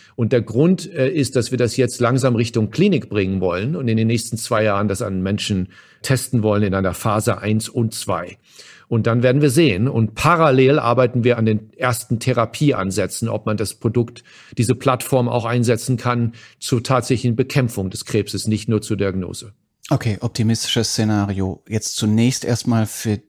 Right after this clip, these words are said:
Speaker 2: die, den Erkennungsteil. Wann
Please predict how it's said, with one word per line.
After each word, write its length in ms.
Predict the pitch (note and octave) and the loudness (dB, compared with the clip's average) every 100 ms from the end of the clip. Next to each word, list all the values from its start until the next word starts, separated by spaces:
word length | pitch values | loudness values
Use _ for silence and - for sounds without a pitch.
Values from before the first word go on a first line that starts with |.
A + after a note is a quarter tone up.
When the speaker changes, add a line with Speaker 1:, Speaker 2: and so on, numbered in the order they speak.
| - | -10
Speaker 2:
die, 380 | G#2 G2+ - _ _ G#2 | -6 -6 -8 _ _ -4
den 120 | G#2 | -2
Erkennungsteil. 1120 | A2+ - A2 G#2+ F#2+ - - G2+ G2 G2 - _ _ _ _ - | -4 -4 -2 0 -2 -4 -10 -8 -6 -8 -12 _ _ _ _ -8
Wann 560 | G2+ F#2+ G#2 D3 F3+ | -6 -2 0 2 0